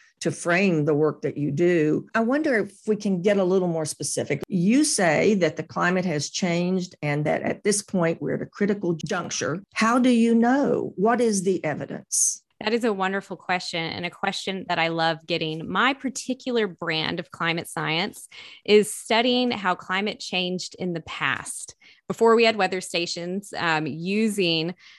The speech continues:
Speaker 2: uh, God's creation, the rock record, for, look for clues of how climate has changed in the past. And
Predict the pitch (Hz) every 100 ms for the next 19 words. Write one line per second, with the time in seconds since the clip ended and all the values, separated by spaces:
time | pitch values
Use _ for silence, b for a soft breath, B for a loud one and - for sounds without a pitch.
0 | B 175 165 160 135 170 185 190 - 240
1 | 370 - 135 135 175 202 - 262 160 123
2 | 156 _ 185 139 175 226 - 202 - 202
3 | 143 104 - 165 - - 196 196 196 196
4 | 190 _ - 180 175 170 175 - 165 160
5 | 165 156 - 147 131 - 170 156